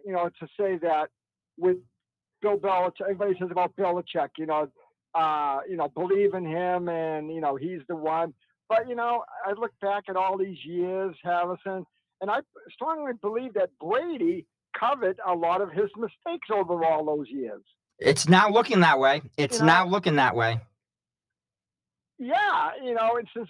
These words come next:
Speaker 1: Brady left, how good has the Patriots been now? We can't even make the playoff team without Brady.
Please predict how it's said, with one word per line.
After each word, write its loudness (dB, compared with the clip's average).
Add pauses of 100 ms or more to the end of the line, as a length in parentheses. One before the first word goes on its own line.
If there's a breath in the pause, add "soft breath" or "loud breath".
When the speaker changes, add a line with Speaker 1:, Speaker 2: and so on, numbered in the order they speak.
(100)
Speaker 1:
Brady 0
left, -2 (400)
how -2
good -4
has -10
the -4
Patriots -6 (100)
been -2
now? -4
We -4
can't -4
even -6
make -6
the -14
playoff -2 (120)
team -10
without -4
Brady. -8